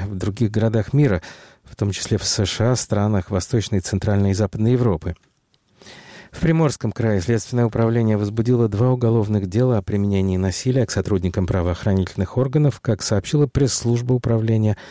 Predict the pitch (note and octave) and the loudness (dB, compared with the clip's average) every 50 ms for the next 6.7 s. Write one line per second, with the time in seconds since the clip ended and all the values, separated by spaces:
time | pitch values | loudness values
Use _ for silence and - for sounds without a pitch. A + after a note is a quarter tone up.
0 | - - - - - - - - G#2 A2 A2+ G2+ G#2+ C3+ C#3 C#3+ C#3+ C#3 - - | -20 -20 -20 -20 -20 -8 -4 -2 0 2 0 0 0 0 0 2 2 2 0 0
1 | A#2 G#2 - A2 G2+ - - B2 C3+ C3 C3 B2+ A#2+ A2 F#2+ - - G#2 F#2+ - | -2 -2 -2 -4 -6 -2 0 2 2 2 2 2 2 2 0 0 -2 -2 -2 0
2 | - G#2+ A2 B2+ C3+ C3 A#2+ A#2+ A#2 A2 G2+ G#2 G#2 G2+ F#2+ F#2 - - B2 B2+ | 0 0 2 2 2 2 2 2 2 2 2 2 2 2 0 0 0 0 0 0
3 | A#2+ - - A2+ G2+ G#2+ G2 G2 G#2 F#2+ G2 F#2+ G2 F#2+ - - D3+ C#3+ - A#2 | 0 0 -2 -2 0 0 0 0 -2 0 0 0 0 0 0 0 -2 -2 0 0
4 | G#2+ F#2+ - - G#2+ G#2 A#2+ A#2+ A#2 A2 A#2 A2+ G#2+ G2 F#2 F2+ F2+ G#2+ A#2+ B2 | -2 -2 -2 -2 0 0 2 2 2 2 2 2 0 0 0 -2 0 0 0 0
5 | G2+ - - A#2 A2 - - - G#2 - - G2+ G2 G2+ G2 F#2+ G#2+ A2 A2 A2 | 0 -2 -2 -4 -4 -4 -4 -6 -4 -2 -2 0 0 2 2 2 2 2 2 2
6 | G#2 G2 G2 F#2 F#2 - - - C3+ A#2+ A2+ F#2+ E2 | 2 0 0 0 -2 -2 -2 -2 -2 0 2 0 0